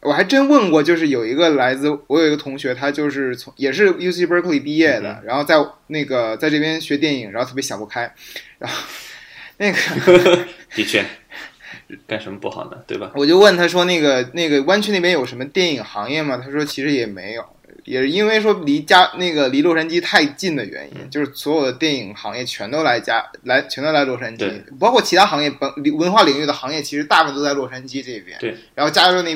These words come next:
Speaker 1: 那个湾区那边就剩下各种I T和互联网公司了。
Speaker 2: 对，对，对，因为，而且这边的话，就你接触的人，几乎上一问，几乎上就 flat，几乎上就是，嗯，大公司。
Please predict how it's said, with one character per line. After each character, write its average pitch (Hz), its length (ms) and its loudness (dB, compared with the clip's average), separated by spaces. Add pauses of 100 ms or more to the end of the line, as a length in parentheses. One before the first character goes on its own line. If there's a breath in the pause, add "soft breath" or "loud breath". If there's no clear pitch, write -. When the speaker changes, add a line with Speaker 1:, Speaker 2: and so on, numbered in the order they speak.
(120)
Speaker 1:
那 165 180 -2
个 - 240 -4 (100)
湾 185 140 0
区 190 100 -2
那 185 60 0
边 180 160 -2
就 180 120 -6
剩 175 220 -6
下 147 180 -6
各 185 120 -2
种 147 120 0
I 147 180 2
T 147 160 -4
和 147 80 -2
互 143 120 -8
联 135 120 -2
网 117 180 -4
公 123 140 -10
司 120 160 -6
了。 98 180 -2
Speaker 2:
对， 101 120 -10
对， - 180 -14
对， - 40 -20
因 156 140 -8
为， 165 80 -8 (200)
而 - 160 -2
且 127 140 -2
这 127 180 0
边 127 140 0
的 127 80 -4
话， 117 140 2
就 113 320 0
你 101 180 -6
接 156 180 2
触 156 180 -6
的 120 80 0
人， 101 180 -2
几 120 120 -4
乎 143 100 -2
上 117 360 -4 (220)
一 - 100 -4
问， 139 320 0 (1500 soft breath)
几 - 120 -6
乎 240 120 -4
上 240 140 0
就 117 60 0
flat， - 380 -2 (480)
几 170 140 -6
乎 175 80 -6
上 165 180 -4
就 113 100 -2
是， 98 520 -6 (500)
嗯， 95 380 -14
大 101 180 2
公 101 120 -8
司。 - 300 -10